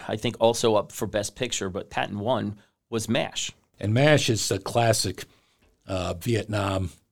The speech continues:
Speaker 2: I, it's, it's set in the Korean War.
Speaker 1: Right.
Speaker 2: It's, it's a medical unit in the Korean War,
Speaker 1: Mm-hmm.
Speaker 2: obviously, but,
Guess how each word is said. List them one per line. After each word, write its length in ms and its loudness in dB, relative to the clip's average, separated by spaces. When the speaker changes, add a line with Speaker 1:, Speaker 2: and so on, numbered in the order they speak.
Speaker 2:
I, 100 6
it's, 480 6
it's 160 2
set 260 6
in 60 4
the 80 8
Korean 400 6
War. 100 6
Speaker 1:
Right. 300 4
Speaker 2:
It's, 220 -2
it's 180 -4
a 40 4
medical 380 8
unit 260 8
in 60 -6
the 80 -4
Korean 340 0
War, 240 2
Speaker 1:
Mm-hmm. 100 -2
Speaker 2:
obviously, 440 -4
but, 320 -6